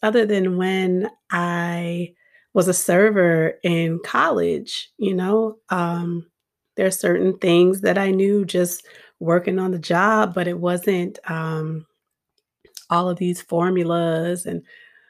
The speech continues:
ordering and, you know, raw foods versus cooked foods and the yield and all of that, like, that I have to, um, get refreshed on for sure. So I, I gotta tell you, I'm a little nervous about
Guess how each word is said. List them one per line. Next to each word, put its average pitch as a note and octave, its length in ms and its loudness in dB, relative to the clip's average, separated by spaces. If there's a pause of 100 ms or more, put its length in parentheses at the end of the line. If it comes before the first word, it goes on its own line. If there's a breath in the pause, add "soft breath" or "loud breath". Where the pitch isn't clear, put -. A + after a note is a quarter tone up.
(720 soft breath)
ordering F3 1160 2
and, - 380 -10
you D#3+ 120 -8
know, - 360 -10
raw F#3+ 320 -2
foods F3+ 580 -4
versus F3 840 -4 (300 soft breath)
cooked - 320 0
foods F#3+ 680 6
and D#3+ 120 -2
the D#3+ 100 -6
yield F#3 800 2
and D#3+ 140 -2
all F3+ 260 2
of E3+ 120 -2
that, E3 300 0
like, E3 240 -6
that F3 260 -2
I E3 120 -2
have D#3+ 420 -6
to, D#3+ 500 -6
um, F3+ 460 -8 (1300 loud breath)
get E3 320 2
refreshed D#3+ 600 -2
on F3+ 300 -4
for E3 160 -6
sure. E3 400 -4
So G#2 160 -8
I, F#2+ 260 -2
I F#3+ 40 -2
gotta F#3 240 2
tell F#3 200 0
you, D#3+ 140 4
I'm D#3+ 120 0
a E3 60 -2
little D#3+ 280 2
nervous D#3 440 -2
about D#3+ 380 -6